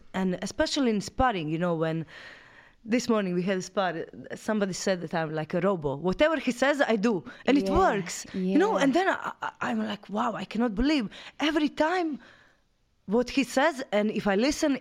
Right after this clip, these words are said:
Speaker 1: it's gonna work. You know, he's,
Speaker 2: Mm.
Speaker 1: he's really wise, especially in the corners, you know.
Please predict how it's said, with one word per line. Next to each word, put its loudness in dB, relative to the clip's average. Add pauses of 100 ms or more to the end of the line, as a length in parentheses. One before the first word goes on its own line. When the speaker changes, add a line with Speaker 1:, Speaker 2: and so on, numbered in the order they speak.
Speaker 1:
it's -2
gonna 0
work. 2
You -4
know, 2
he's, 2
Speaker 2:
Mm. 0
Speaker 1:
he's 0
really 0
wise, 0 (300)
especially 0
in 2
the 2
corners, 0
you -2
know. 0